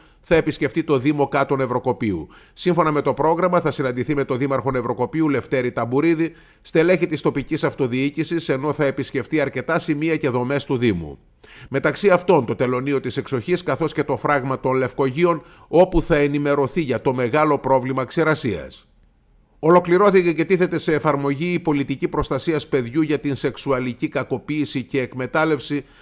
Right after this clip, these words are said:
από την Ένωση Κυριών Δράμας. Το πρόγραμμα οκτάμηνης διάρκειας στόχο έχει να παρέχει ένα ολοκληρωμένο μοντέλο ολιστικής διαχείρισης της ενδοοικογενειακής βίας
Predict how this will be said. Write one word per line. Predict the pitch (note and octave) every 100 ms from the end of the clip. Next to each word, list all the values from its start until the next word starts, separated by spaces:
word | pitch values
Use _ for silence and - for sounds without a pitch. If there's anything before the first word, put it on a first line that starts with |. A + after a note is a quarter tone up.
| - -
από | B2+ - C3+
την | C3 C#3
Ένωση | D#3+ D#3+ C#3+ D3
Κυριών | C#3+ C3 C#3+ C#3+
Δράμας. | B2+ A2+ F2+ D#2 D2 - - - _
Το | -
πρόγραμμα | C3+ F#3+ C#3+ B2+ A#2
οκτάμηνης | A2+ - D#3 C#3 C3 A#2
διάρκειας | B2+ C#3+ E3 - D#3+ D#3 - _ -
στόχο | - F#3 F#3 E3
έχει | F3 F3+ E3
να | D3+
παρέχει | D3+ D3 F3 E3
ένα | E3 E3 D#3
ολοκληρωμένο | D#3 C3+ C#3 C3+ C#3 E3+ D#3+
μοντέλο | D3+ C#3 D#3+ D3 B2+ -
ολιστικής | B2+ B2+ B2 - A#2+ F3 D#3
διαχείρισης | C#3+ C#3 B2+ D3+ C3+ A#2+ B2 A2
της | - A#2 - -
ενδοοικογενειακής | C3+ B2 B2 A#2+ A#2 A#2 B2 A#2 A2 C#3 A#2+
βίας | D#3+ E3 D#3